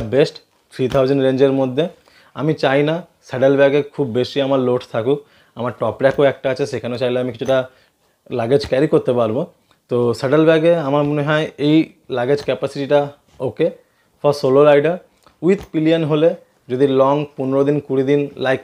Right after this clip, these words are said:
লাদাখ রাইড হলে সেক্ষেত্রে হয়তো এটা সাফিসিয়েন্ট না হতে পারে, but one week ride with pillion এই ট্যা-, স্যাডেল ব্যাগের সাথে একটা ট্যাঙ্ক ব্যাগ হলে আমার মনে হয় এটা হয়ে যাবে। তো আমার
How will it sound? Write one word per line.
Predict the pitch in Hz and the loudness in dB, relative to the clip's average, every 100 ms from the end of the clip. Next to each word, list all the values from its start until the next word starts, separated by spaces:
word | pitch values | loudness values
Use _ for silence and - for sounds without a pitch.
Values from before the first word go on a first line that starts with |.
| 131 | -2
লাদাখ | 117 131 131 131 | 0 0 0 0
রাইড | 127 117 | 0 0
হলে | 117 190 - _ - | -2 -2 -6 _ -4
সেক্ষেত্রে | 143 143 151 156 | -2 0 0 0
হয়তো | 147 147 147 123 | 0 0 0 0
এটা | 139 139 135 127 | 2 4 4 0
সাফিসিয়েন্ট | 117 131 - 143 131 | -6 -6 -4 -2 -2
না | 131 | -2
হতে | - 123 | -2 -2
পারে, | 113 131 - _ _ - | 0 -2 -4 _ _ -6
but | 117 117 127 | -4 -2 0
one | 139 160 | 0 0
week | 165 151 | -2 0
ride | 147 151 - 147 | 0 0 -4 -2
with | 160 - | -2 -2
pillion | 135 131 143 175 _ _ - | 0 2 2 -2 _ _ -4
এই | 139 151 | -4 -2
ট্যা-, | 135 127 120 - | -2 -2 -2 -4
স্যাডেল | 131 143 147 | -4 0 2
ব্যাগের | 151 - | 2 0
সাথে | 139 139 170 - _ - 117 | -2 -4 -6 -10 _ -12 -10
একটা | - 139 | -6 -4
ট্যাঙ্ক | 139 127 135 | -2 0 2
ব্যাগ | 156 131 | 2 2
হলে | 127 185 - _ _ - | 0 0 -4 _ _ -10
আমার | 127 170 160 | -2 0 2
মনে | 147 127 | 0 0
হয় | 143 170 _ _ _ - | -2 -6 _ _ _ -10
এটা | 117 117 | -6 -4
হয়ে | 117 107 101 | -4 -4 -6
যাবে। | 95 92 _ _ - - _ 131 | -8 -12 _ _ -20 -20 _ 4
তো | 127 123 120 117 - _ _ _ _ - 131 | 6 6 2 -2 -8 _ _ _ _ -10 0
আমার | 175 | 2